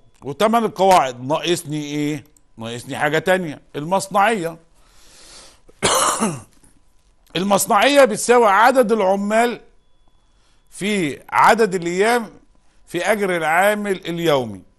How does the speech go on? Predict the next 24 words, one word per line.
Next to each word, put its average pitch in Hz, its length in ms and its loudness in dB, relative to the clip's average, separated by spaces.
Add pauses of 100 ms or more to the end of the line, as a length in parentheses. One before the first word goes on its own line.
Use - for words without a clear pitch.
(220)
تمام. 170 440 -2 (640)
يبقى 160 260 -2
انا 262 100 2
بشوف 220 600 0
عدد 214 380 2
العمال 175 440 -4
كانوا 156 300 -6
كان 170 280 -6 (160)
كام 165 260 -2
عامل 127 520 -4 (1600)
واشتغلوا 208 540 0
كام 220 260 0
يوم، 196 600 4
يا 135 120 -8
ترى 160 200 -4
اشتغلوا 175 380 -4
يومين 170 540 -4
ولا 123 180 -10
اشتغلوا 151 380 -6
ثلاثة 175 500 -2
ولا 135 200 -4
اشتغلوا 147 380 -6
أربعة، 139 420 0 (680)
تمام. 143 360 -2